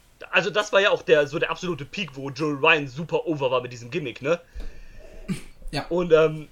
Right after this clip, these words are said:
Speaker 1: das hat halt super funktioniert. Auch diese, äh, diese komplette Story auch über Being the Lead dann halt, wo, wie du das schon sagst, der Page dann quasi durchgedreht ist und, ähm, vollkommen paranoid geworden ist. Ähm,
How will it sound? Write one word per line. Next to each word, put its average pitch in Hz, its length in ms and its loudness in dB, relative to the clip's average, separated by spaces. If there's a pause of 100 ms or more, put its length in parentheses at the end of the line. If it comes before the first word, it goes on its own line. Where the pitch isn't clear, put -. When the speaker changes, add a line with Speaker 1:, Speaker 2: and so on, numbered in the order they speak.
Speaker 1:
das 165 180 -6
hat 180 60 0
halt 165 120 0
super 160 280 2
funktioniert. 151 640 -4 (1800)
Auch 135 80 -8
diese, 151 380 4
äh, 151 40 2
diese 175 160 -4
komplette 240 320 -6
Story 254 260 4
auch 175 120 0
über 175 140 0
Being 196 260 -6
the 165 80 -8
Lead 226 240 -8
dann 151 100 0
halt, 156 180 -2
wo, 147 360 -8
wie 151 80 -12
du 147 80 -8
das 147 120 -6
schon 147 120 -8
sagst, 156 220 -6
der 139 80 -4
Page 151 340 -8
dann 135 260 -6
quasi 120 320 -8
durchgedreht 156 560 -6
ist 139 140 -12
und, 127 120 -10
ähm, 123 200 -4 (480)
vollkommen 196 340 -2
paranoid 175 560 -4
geworden 180 440 0
ist. 165 180 -6
Ähm, 151 260 -2